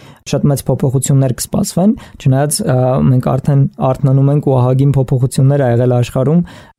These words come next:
մանավանդ chat G P T-ի դարում, որը որ մեր փոխարեն շատ-շատ խնդիրներ ա լուծում։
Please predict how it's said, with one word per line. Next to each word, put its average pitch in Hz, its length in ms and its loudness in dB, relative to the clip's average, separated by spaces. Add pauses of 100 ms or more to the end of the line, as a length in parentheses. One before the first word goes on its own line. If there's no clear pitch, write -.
(140)
մանավանդ 127 560 -2
chat 131 160 0
G 127 160 0
P 131 160 -2
T-ի 135 160 2
դարում, 131 400 2 (320)
որը 127 240 0
որ 123 240 2
մեր 117 160 -2
փոխարեն 123 400 0
շատ-շատ - 560 -4 (140)
խնդիրներ 131 420 2
ա 120 80 0
լուծում։ 180 400 0